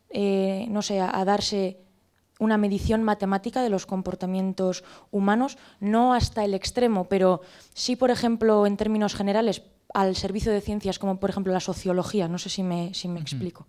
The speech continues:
Speaker 2: Sí.
Speaker 1: Vale.
Speaker 2: Bien, bueno, em, realmente son más bien dos preguntas sobre si la matemática está en el mundo natural y sobre si la matemática puede acabar describiendo,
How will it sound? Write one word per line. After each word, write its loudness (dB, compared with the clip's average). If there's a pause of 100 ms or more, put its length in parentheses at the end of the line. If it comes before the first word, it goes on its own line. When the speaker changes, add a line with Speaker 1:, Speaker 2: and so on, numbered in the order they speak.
(340)
Speaker 2:
Sí. -10 (880)
Speaker 1:
Vale. -10 (1000)
Speaker 2:
Bien, 4
bueno, 4 (260)
em, 4 (580)
realmente 6
son 4 (600)
más 6
bien 6
dos 4
preguntas 2
sobre 2
si 2
la 6
matemática 4
está 2
en 6
el 6
mundo 4
natural 4
y -2
sobre 2
si -2
la 2
matemática 4
puede 2
acabar 4
describiendo, 4